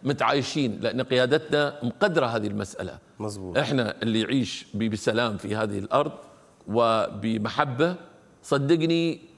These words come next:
Speaker 1: ما يحس إنه هو في، في غربة.
Speaker 2: صحيح.
Speaker 1: وهذا دائمًا أنا أشوفه، وأنا دائمًا أقول، يعني صدقني أنا، آه، يعني ياما قابلت سفراء على مستوى، مستوى سفراء بعض
Speaker 2: مم.
Speaker 1: الدول،
Speaker 2: مم.
Speaker 1: إن لم تكن كل الدول. يجيك السفير، أنت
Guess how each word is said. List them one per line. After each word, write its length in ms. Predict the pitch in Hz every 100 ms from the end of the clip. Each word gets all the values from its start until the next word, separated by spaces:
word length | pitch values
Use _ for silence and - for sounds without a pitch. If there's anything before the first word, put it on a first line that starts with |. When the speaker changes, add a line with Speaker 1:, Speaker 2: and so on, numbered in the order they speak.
| -
Speaker 1:
ما 220 | 123 156
يحس 400 | 165 135 156 -
إنه 160 | 131 131
هو 240 | 143 135
في، 380 | 127 131 127 127 - 120 - 107 -
في 200 | 127 120
غربة. 380 | 120 113 85 - - _
Speaker 2:
صحيح. 380 | - 104 104 92
Speaker 1:
وهذا 200 | 123 151
دائمًا 320 | 139 170 160 139 -
أنا 340 | 131 117 -
أشوفه، 360 | 117 147 123 110
وأنا 160 | 123
دائمًا 340 | 123 151 143 120
أقول، 280 | 120 127 110
يعني 200 | 110 113
صدقني 480 | 131 139 139 117
أنا، 200 | 139 127 117 - - - - -
آه، 160 | 123 -
يعني 360 | 104 120 120
ياما 220 | 143 139
قابلت 480 | 131 123 120 143 131
سفراء 500 | - 147 151 139 110 -
على 140 | 190
مستوى، 460 | 208 175 220 208 - - 165
مستوى 380 | 170 214 196
سفراء 400 | 175 170 190 190
بعض 180 | 151 180
Speaker 2:
مم. 60 | -
Speaker 1:
الدول، 440 | 98 104 95 113 -
Speaker 2:
مم. 220 | 120 113 104 -
Speaker 1:
إن 80 |
لم 120 | 151 127
تكن 260 | 151 135
كل 220 | 113 131
الدول. 460 | 104 92 107 117 151 - - - - - - _
يجيك 300 | 170 214 208
السفير، 560 | 196 - 185 226 - 180
أنت 280 | 175 196